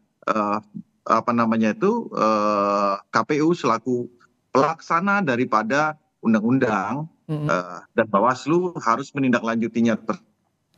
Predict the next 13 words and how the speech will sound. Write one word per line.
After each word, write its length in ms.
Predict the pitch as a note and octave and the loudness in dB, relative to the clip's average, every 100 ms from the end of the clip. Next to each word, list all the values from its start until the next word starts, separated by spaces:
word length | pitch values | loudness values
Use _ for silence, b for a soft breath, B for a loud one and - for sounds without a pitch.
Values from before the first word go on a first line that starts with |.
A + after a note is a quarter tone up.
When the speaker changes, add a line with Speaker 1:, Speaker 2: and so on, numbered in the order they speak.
| _ _ _ _ _ _ _ | _ _ _ _ _ _ _
Speaker 1:
tersebut 400 | - A2+ A2+ D#3+ E3 - _ _ - | -4 -2 2 2 0 -14 _ _ 0
dengan 400 | A2 A2 A2+ A2 - - _ - B2 A#2+ | 2 4 2 -4 -14 -20 _ -2 -2 -2
putus-, 320 | G#2 A2+ G2 - A#2 | -2 0 -2 -6 0
dengan 320 | A2+ B2+ C#3 | 2 2 0
membuat 480 | C3+ B2 A#2+ B2+ C3+ | 0 0 0 0 -2
suatu 560 | B2 A2 C#3 D#3 C3 _ _ _ | -4 -6 -2 -4 -4 _ _ _
Speaker 2:
Mm-mm. 320 | E3 F3 F3+ F#3 | -8 -4 -6 -6
Speaker 1:
peraturan 720 | - A2 - A#2 B2+ D3+ E3 - | -2 -2 0 -2 0 0 -4 -6
K 40 | |
P 100 | - B2 B2+ | -4 -2 -2
U, 240 | B2 F#2+ | 0 0
ya, 160 | F#2+ E2 | -2 0
ya. 120 | A2+ | -2